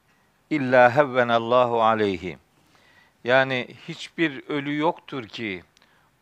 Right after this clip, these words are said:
ona Yasin okunsun da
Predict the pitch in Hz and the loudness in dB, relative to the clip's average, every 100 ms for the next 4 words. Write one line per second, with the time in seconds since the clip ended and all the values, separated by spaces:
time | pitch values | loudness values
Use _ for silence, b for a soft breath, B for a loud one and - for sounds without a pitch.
0 | - 131 135 131 123 131 131 - - 147 | -6 -2 2 2 4 4 4 0 -8 -8
1 | 131 101 82 - _ 110 - 135 131 113 | -8 -12 -14 -20 _ -12 -10 -14 -14 -14
2 | - 175 131 113 131 | -12 -10 -2 0 0